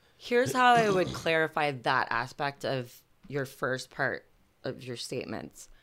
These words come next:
Um, Republicans in our country, uh, think it's like they do,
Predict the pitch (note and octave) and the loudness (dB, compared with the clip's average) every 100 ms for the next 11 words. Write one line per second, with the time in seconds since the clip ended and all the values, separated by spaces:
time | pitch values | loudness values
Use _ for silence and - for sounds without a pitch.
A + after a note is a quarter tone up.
0 | - _ - _ _ _ _ _ _ _ | -20 _ -20 _ _ _ _ _ _ _
1 | - _ _ _ - - - D#3 C#3+ C3+ | -20 _ _ _ -20 -8 0 2 2 -2
2 | B2+ B2+ D#3 E3+ - G3 F#3+ A3 A#3 A3+ | -6 0 0 0 -4 -2 2 4 2 0
3 | G3+ G3 F#3+ F3+ - - D#3 D3+ - C#3+ | 2 2 -2 -4 -6 0 2 2 4 6
4 | D3 D3 A2+ G#2 - F#2 D#2+ A#2+ - _ | 6 2 -6 -8 -8 -12 -12 -16 -18 _
5 | _ _ _ _ _ _ _ _ _ _ | _ _ _ _ _ _ _ _ _ _
6 | _ _ _ _ - - _ _ _ - | _ _ _ _ -20 -20 _ _ _ -8
7 | - D3 C#3+ C#3 C3+ B2+ A#2 - _ _ | -2 0 2 0 0 -2 -4 -8 _ _
8 | F#3 E3+ E3+ E3+ - - - D3 A2+ - | 0 2 4 2 2 -8 -2 0 0 -2
9 | - D3+ C3+ C#3+ | 0 0 0 -6